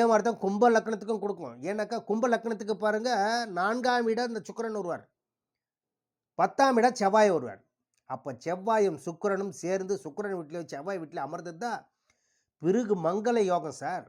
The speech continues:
ஆடம்பரமான வீடு கட்டி வாடகைக்கு விட்டு சம்பாதிக்கக்கூடிய யோகம் இவர்களுக்கெல்லாம் மண்டி கிடக்கும் சார். அதற்கடுத்து மீன லக்னமாக நீங்க இருக்கீங்கன்னு வைங்க, அந்த குருவும் புதனும் சேர்ந்து லக்னத்திலே இருந்தால்தான் சார் சிறப்பு.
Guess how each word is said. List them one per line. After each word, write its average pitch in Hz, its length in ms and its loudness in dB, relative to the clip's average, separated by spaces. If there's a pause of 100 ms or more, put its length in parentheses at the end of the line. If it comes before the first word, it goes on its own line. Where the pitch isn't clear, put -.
ஆடம்பரமான 208 800 0
வீடு 196 220 4
கட்டி 185 300 -4
வாடகைக்கு 170 440 2
விட்டு 160 220 -10
சம்பாதிக்கக்கூடிய 143 800 -6
யோகம் 196 340 -4
இவர்களுக்கெல்லாம் 160 640 -8
மண்டி 180 260 -10
கிடக்கும் 156 380 -14
சார். - 140 -20 (1080)
அதற்கடுத்து 233 500 2 (100)
மீன 269 340 4
லக்னமாக 214 520 2
நீங்க 180 220 0
இருக்கீங்கன்னு 190 440 0
வைங்க, 180 220 -2 (1000)
அந்த 165 320 -2 (200)
குருவும் 254 520 4
புதனும் 240 420 6
சேர்ந்து 233 320 4 (100)
லக்னத்திலே 262 580 4
இருந்தால்தான் 226 480 4
சார் 233 180 0
சிறப்பு. 208 320 0